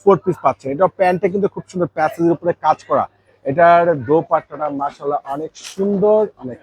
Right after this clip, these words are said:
ক্লাসিক, আর এত ভালো মানের ভাইরাল ড্রেসটি, যেটা একমাত্র আপনাদেরকে পূর্ণিমা শাড়ি দিয়ে দিচ্ছে আগামীকাল হচ্ছে মঙ্গলবারের জন্য স্পেশাল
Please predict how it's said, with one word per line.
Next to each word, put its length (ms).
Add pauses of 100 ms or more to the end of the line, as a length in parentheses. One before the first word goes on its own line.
ক্লাসিক, 420 (340)
আর 80 (160)
এত 140 (260)
ভালো 240 (140)
মানের 260 (160)
ভাইরাল 320 (100)
ড্রেসটি, 360 (360)
যেটা 160 (180)
একমাত্র 480 (120)
আপনাদেরকে 400
পূর্ণিমা 340
শাড়ি 220
দিয়ে 160
দিচ্ছে 280
আগামীকাল 360
হচ্ছে 180 (100)
মঙ্গলবারের 440
জন্য 140 (500)
স্পেশাল 640